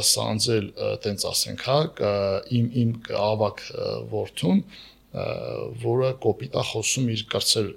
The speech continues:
աղբորն հետ, ասում եմ, "Ախր մենք քո հետ է տենց խոսում ենք, որ դու խոսում ես, հա, դու տեսնում ես մեզանից նման վերաբերմունք քո հանդեպ"։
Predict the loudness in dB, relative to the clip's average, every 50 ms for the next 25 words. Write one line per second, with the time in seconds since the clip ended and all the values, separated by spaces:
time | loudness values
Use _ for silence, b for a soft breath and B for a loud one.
0 | -10 -8 -6 -6 -6 -8 -6 -2 0 2 2 2 0 -4 -6 -8 -6 -4 -2 0
1 | 0 0 -2 -2 -2 -2 -2 -2 -2 -2 -4 -4 -4 -4 -6 -6 -4 -2 0 0
2 | 0 0 0 -4 -6 -4 -2 -2 -2 -2 -6 -6 -6 -4 -4 -4 -4 -4 -6 -4
3 | -4 -4 -4 -4 -4 -4 -4 -2 -2 -4 -2 -2 -2 -4 -6 -6 -6 -4 -4 -4
4 | -4 -6 -6 -6 -4 -4 -4 -4 B B B B B B B 0 0 2 2 4
5 | 4 4 2 0 0 -2 -4 -4 -2 -2 -4 -2 -2 -4 -4 -4 -4 -4 -4 -2
6 | -2 -2 -2 -2 -4 -4 -4 -4 -4 -2 0 2 4 4 2 0 -2 -4 -4 -4
7 | -6 -6 -8 -8 -10 -12 -12 B B